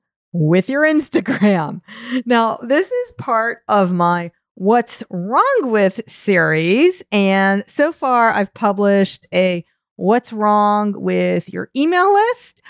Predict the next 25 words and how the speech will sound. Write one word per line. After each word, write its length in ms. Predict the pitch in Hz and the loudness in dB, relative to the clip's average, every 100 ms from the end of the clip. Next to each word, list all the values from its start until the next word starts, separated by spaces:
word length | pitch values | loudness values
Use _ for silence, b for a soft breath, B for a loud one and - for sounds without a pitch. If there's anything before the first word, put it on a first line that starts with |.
| B - | B -2
What's 320 | 208 285 233 | 0 0 -2
Wrong 580 | 233 247 247 240 233 208 | 0 2 2 2 0 0
With 260 | 208 - | 0 0
Your 400 | 185 190 180 165 _ - | 0 2 2 0 _ -4
Website, 1080 | 165 202 440 359 - 247 220 208 202 - - B B | 0 2 2 -2 -4 0 2 2 0 -4 -20 B B
and 160 | - 233 | -2 2
now 180 | 339 415 | 4 4
I'm 220 | 427 320 | 4 2
bringing 460 | 262 254 262 254 | 2 2 4 2
to 160 | 254 220 | 0 -2
you 400 | 190 185 185 185 | 2 4 2 0
the 160 | 185 185 | 0 2
What's 300 | 175 220 208 | 2 0 -2
Wrong 460 | 180 180 180 180 | -2 2 2 0
With 200 | 185 165 | -4 -4
Your 320 | 170 170 165 _ _ - | -2 -2 -4 _ _ -4
Instagram. 1000 | 214 240 233 226 180 180 170 170 143 175 _ _ _ _ | 2 2 2 -4 0 0 0 -4 -6 -10 _ _ _ _
You're 120 | 208 208 | -4 0
gonna 220 | 233 214 | 2 2
wanna 300 | 214 220 220 | 2 0 0
make 260 | 220 277 | 2 0
sure 280 | - - 381 | 0 -2 2
you 160 | 294 262 | 2 0
catch 500 | - 269 247 - - | -2 -2 0 -2 0
those 220 | 214 | 0